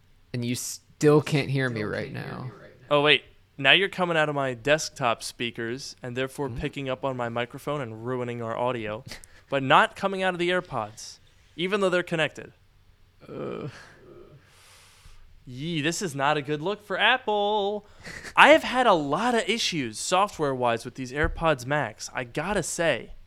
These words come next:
Speaker 2: That is not good. They, I think what it is, is they really don't like when you have multiple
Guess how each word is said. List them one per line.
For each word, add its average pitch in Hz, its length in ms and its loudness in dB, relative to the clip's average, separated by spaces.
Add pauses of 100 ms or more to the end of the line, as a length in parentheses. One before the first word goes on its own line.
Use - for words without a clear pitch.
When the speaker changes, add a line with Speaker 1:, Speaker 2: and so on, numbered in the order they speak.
(1600)
Speaker 2:
That 165 180 4
is 151 160 0
not 160 360 0
good. 135 400 0 (2500)
They, 165 420 2 (180)
I 165 100 6
think 226 280 -2
what 214 100 0
it 123 160 -6
is, 139 160 -4
is 117 140 -8
they 143 140 -2
really 143 500 -4
don't 131 360 -2
like 120 300 -2 (640)
when 131 220 -4
you 131 140 -4
have 123 540 -4
multiple 123 840 -6